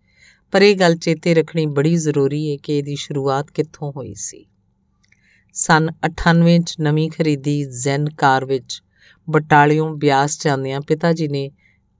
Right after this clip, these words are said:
ਅੰਮੋ ਨੰਗਲ ਦੀ ਨਹਿਰ ਦੇ ਕੋਲ ਬ੍ਰੇਕ ਮਰਵਾ ਲਈ। ਇੱਕ ਥਾਂ ਭਾਵੁਕ ਹੋ ਗਏ, ਹੋ ਗਏ ਕਿ ਸੰਨ ਅਠਵੰਜਾ 'ਚ ਜਦੋਂ ਪਿਤਾ ਜੀ ਦੀ ਮੌਤ ਮਗਰੋਂ ਘਰੇ ਆਟਾ ਤੱਕ ਵੀ ਮੁੱਕ ਗਿਆ,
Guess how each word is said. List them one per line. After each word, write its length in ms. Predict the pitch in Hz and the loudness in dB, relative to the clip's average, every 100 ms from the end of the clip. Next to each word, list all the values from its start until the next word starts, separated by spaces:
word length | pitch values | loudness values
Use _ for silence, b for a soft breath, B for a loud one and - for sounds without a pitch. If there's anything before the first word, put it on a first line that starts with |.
| _ _ _ - | _ _ _ 0
ਅੰਮੋ 340 | 175 180 190 190 | 4 6 6 6
ਨੰਗਲ 480 | 170 156 147 147 | 4 4 4 2
ਦੀ 320 | 143 139 123 - - | 2 -4 -8 -10 -2
ਨਹਿਰ 320 | 151 156 170 | 2 4 2
ਦੇ 200 | 160 156 | 2 -4
ਕੋਲ 260 | 151 139 135 | 0 -2 -2
ਬ੍ਰੇਕ 540 | 131 - 147 147 156 | -8 0 2 2 0
ਮਰਵਾ 360 | 151 143 135 - | -4 -2 -4 -8
ਲਈ। 220 | - - _ _ _ _ _ _ _ b b b b | -14 -20 _ _ _ _ _ _ _ b b b b
ਇੱਕ 160 | 208 - | -8 -4
ਥਾਂ 140 | - 190 | 2 2
ਭਾਵੁਕ 520 | 175 185 175 139 - | 4 2 2 -2 -2
ਹੋ 140 | 160 143 | 0 2
ਗਏ, 160 | 147 151 - - | 0 -4 -8 0
ਹੋ 140 | 156 | 2
ਗਏ 340 | 156 151 120 127 b b b | 2 2 0 -8 b b b
ਕਿ 100 | 190 | -2
ਸੰਨ 380 | 175 - 156 165 - | 0 2 2 0 -4
ਅਠਵੰਜਾ 500 | 170 - 151 151 160 | -6 -2 2 4 2
'ਚ 140 | 165 160 | 0 -2
ਜਦੋਂ 280 | 151 147 | -2 -2
ਪਿਤਾ 300 | 151 151 160 | -2 -2 0
ਜੀ 120 | 156 156 | 0 -2
ਦੀ 120 | 151 | -4
ਮੌਤ 300 | 143 135 135 151 | -4 -4 -6 -6
ਮਗਰੋਂ 380 | 135 135 139 | -4 -4 -4
ਘਰੇ 320 | 139 175 160 147 | -4 0 2 2
ਆਟਾ 280 | 135 - | 0 -2
ਤੱਕ 300 | 170 170 165 | -2 -2 -4
ਵੀ 120 | 165 165 | -6 -4
ਮੁੱਕ 280 | 143 - | -4 -4
ਗਿਆ, 340 | 143 139 120 | -4 -4 -4